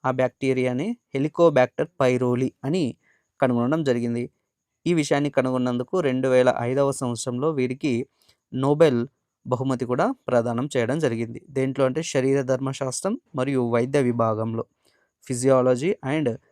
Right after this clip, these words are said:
medicine-లో రెండు వేల ఐదవ సంవత్సరంలో నోబెల్ బహుమతి రావడం జరిగింది.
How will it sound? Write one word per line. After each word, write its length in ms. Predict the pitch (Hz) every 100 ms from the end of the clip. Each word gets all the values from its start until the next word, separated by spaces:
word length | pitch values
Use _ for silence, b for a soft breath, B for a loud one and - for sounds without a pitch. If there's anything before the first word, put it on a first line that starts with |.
| _ -
medicine-లో 2000 | 127 123 - 120 - _ _ _ _ _ _ _ _ _ _ _ 139 165 123 151 _
రెండు 240 | 131 131 127
వేల 220 | 123 -
ఐదవ 260 | 123 127 135
సంవత్సరంలో 640 | 123 120 110 123 123 175 240 _ -
నోబెల్ 360 | 127 127 135 127
బహుమతి 560 | 120 127 127 165 123 - _ _ _ _ _ _
రావడం 300 | 117 117 131
జరిగింది. 420 | 170 127 110 107